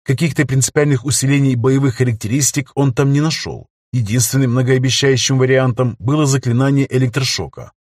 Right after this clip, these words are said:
которое открывало путь магии электричества. Но Гарри не был уверен, что хочет стать магом,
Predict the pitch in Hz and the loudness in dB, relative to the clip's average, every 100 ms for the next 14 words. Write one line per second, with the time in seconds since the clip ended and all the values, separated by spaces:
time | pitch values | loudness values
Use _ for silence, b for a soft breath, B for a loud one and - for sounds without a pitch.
0 | - 92 101 123 143 123 - 143 139 135 | -4 -4 0 0 2 0 0 2 2 2
1 | 135 139 123 120 127 127 131 135 123 101 | 2 -2 0 0 2 2 2 0 -2 -4
2 | - - 64 - _ _ _ - 160 - | -6 -8 -8 -18 _ _ _ -2 0 -2
3 | 120 135 151 151 135 139 143 139 95 117 | -2 0 0 2 2 0 0 -2 -2 -4
4 | 78 - - 131 131 127 110 - 131 - | -6 -8 -4 -2 0 -2 -2 0 0 0
5 | 98 107 92 | -4 -4 -6